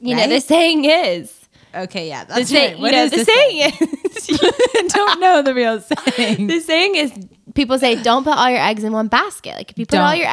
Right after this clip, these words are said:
Speaker 1: eggs
Speaker 2: it.
Speaker 1: in one basket, like, what if something goes wrong and then, like,
Speaker 2: Mm.
Speaker 1: you have all your eggs in that basket and they broke?
Speaker 2: Sounds like they're living out of fear.
Speaker 1: But not you guys, 'cause you guys are gonna put all your eggs in one basket. What do we mean by that, Kent?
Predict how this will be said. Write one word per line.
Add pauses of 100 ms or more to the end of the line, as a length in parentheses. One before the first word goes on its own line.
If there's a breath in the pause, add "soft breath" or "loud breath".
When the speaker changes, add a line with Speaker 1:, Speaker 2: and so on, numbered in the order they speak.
Speaker 1:
eggs
Speaker 2:
it.
Speaker 1:
in
one
basket,
like,
what
if
something
goes
wrong
and
then,
like,
Speaker 2:
Mm.
Speaker 1:
you
have (120)
all
your
eggs
in
that
basket
and
they
broke? (460 loud breath)
Speaker 2:
Sounds
like
they're
living
out
of
fear. (640 loud breath)
Speaker 1:
But
not
you
guys,
'cause
you
guys
are
gonna
put
all
your
eggs (180)
in
one
basket.
What
do
we
mean
by
that,
Kent?